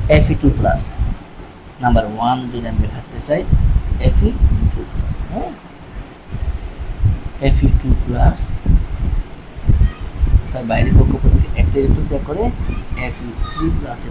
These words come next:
পরিণত করতে পারে। অনুরূপভাবে আমরা এটাকে লিখতে পারি এফ ই টু প্লাস, এফ ই থ্রি প্লাস প্লাস ওয়ান ইলেকট্রন।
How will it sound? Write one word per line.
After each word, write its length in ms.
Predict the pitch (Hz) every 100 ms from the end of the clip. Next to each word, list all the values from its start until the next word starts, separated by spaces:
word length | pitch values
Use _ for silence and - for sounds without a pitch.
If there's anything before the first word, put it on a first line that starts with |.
| 117
পরিণত 180 | 113 107 -
করতে 240 | - 110 -
পারে। 180 | - - - - - -
অনুরূপভাবে 360 | 127 123 135 123
আমরা 160 | 123
এটাকে 180 | - 135
লিখতে 260 | - - -
পারি 300 | 156 - 135
এফ 80 | 123
ই 100 | - -
টু 60 |
প্লাস, 520 | - - - - - - - - - - - - - - - -
এফ 140 | -
ই 280 | - - -
থ্রি 120 | - - -
প্লাস 300 | 170 196 - - - - - -
প্লাস 300 | 127 170 - -
ওয়ান 160 | 139 185 - -
ইলেকট্রন। 400 | - - -